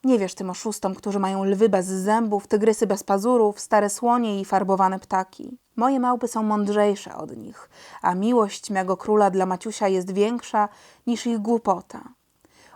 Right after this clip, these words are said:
Oni żądają od ciebie pieniędzy. Mojemu królowi złoto niepotrzebne, bo w jego górach jest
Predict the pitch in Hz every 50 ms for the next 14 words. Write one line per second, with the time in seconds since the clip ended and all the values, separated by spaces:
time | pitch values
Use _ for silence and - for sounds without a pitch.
0 | _ - 285 330 339 311 294 302 277 262 294 294 285 277 262 269 - - 262 254
1 | 247 - 247 240 233 226 214 190 175 165 - - - - 240 - _ _ - 214
2 | 196 202 220 254 262 240 - - 220 208 202 202 196 208 208 220 - _ _ _
3 | _ - 247 254 247 233 220 202 190 185 175 - - - - - - - - -
4 | - 196 190 196 185 185 185 208 208 208 202 196 190 190 202 208 196 190 185 -
5 | 196 185 185 - - -